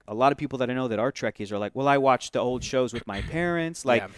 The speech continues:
Speaker 1: you
Speaker 2: yeah.
Speaker 1: know, they got me into it. I used to watch Next Generation and then
Speaker 2: Mm-hmm.
Speaker 1: looked up to Patrick Stewart." He was like, "My dad." Like, totally, that's all, that's all true. But this universe, I believe, as much as Star Wars has that diversity in its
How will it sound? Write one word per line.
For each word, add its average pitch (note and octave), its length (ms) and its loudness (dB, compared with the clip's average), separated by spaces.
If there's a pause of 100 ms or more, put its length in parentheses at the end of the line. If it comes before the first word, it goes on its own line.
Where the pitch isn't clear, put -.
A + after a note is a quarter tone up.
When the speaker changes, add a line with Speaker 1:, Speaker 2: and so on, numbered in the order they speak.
(180)
Speaker 1:
you A2+ 80 -6
Speaker 2:
yeah. C#3+ 40 6
Speaker 1:
know, C3+ 140 6
they C#3+ 140 6
got C#3+ 200 6
me B2+ 180 0
into F3+ 320 4
it. E3+ 120 4
I C3 140 6
used C#3+ 240 2
to C#3 60 0
watch B2+ 360 2
Next C#3 220 -2
Generation C#3 600 0
and B2 120 -2
then A#2 60 -4
Speaker 2:
Mm-hmm. A#2+ 60 0
Speaker 1:
looked C3+ 200 -2
up C3 180 2
to A#2+ 120 -4
Patrick B2 320 -2
Stewart." C#3+ 140 -4
He C3 60 -4
was B2+ 80 -6
like, A#2 140 -4
"My G#2 160 -10
dad." C#3+ 440 2
Like, B2 180 4 (340)
totally, E3 480 6
that's C3 200 4
all, C#3 280 6
that's B2 180 2
all C3 200 0
true. G#2+ 340 -8
But C#3+ 260 6 (380)
this D#3+ 320 6
universe, B2 500 0
I D3 140 6
believe, B2 420 -2
as B2+ 180 0
much D#3 180 -2
as A2 80 -8
Star G3 320 4
Wars G2 440 -2 (280)
has D#3 280 8
that D#3 220 8
diversity C#3+ 580 2
in B2 200 -2
its - 340 -4